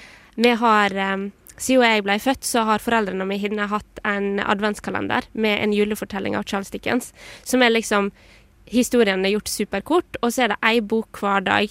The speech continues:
med et lite utdrag fra historien som liksom pusler hele boken sammen, da. Som vi liksom har lest en dag om gangen.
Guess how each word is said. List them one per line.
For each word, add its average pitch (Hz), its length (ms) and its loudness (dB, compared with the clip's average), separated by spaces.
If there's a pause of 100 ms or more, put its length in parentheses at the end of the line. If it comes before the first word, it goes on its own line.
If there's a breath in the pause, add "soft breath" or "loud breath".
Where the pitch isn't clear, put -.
(300)
med 220 200 0
et 214 80 -4
lite 214 340 -4
utdrag 202 340 -4
fra 208 140 -4
historien 208 560 -4
som 208 220 -4
liksom - 240 -8
pusler - 400 -8
hele 214 240 -4
boken 202 340 -10
sammen, 208 340 -8
da. 226 80 -4 (580 soft breath)
Som 220 160 -4
vi 214 80 0
liksom 202 220 -6
har 202 100 -4
lest 202 260 -6
en 202 280 0
dag 202 300 -4 (300)
om 220 120 -2
gangen. 214 420 0